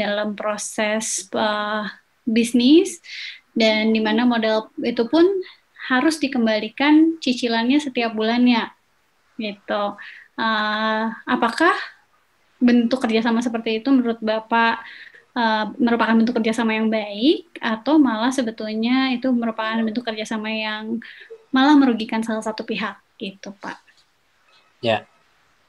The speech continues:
Speaker 2: jadi kan beda kalau bagi hasil dengan pinjaman.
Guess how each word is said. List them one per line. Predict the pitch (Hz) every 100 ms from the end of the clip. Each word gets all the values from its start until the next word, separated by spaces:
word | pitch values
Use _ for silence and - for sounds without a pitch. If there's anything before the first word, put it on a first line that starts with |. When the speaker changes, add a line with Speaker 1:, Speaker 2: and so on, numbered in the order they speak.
| _ - - _
Speaker 2:
jadi | 120 151
kan | 170 165 117
beda | 113 139 -
kalau | 131 139 135 127 131
bagi | 123 127 131
hasil | 113 170 170
dengan | 135 127 123
pinjaman. | 117 113 110 104 110 95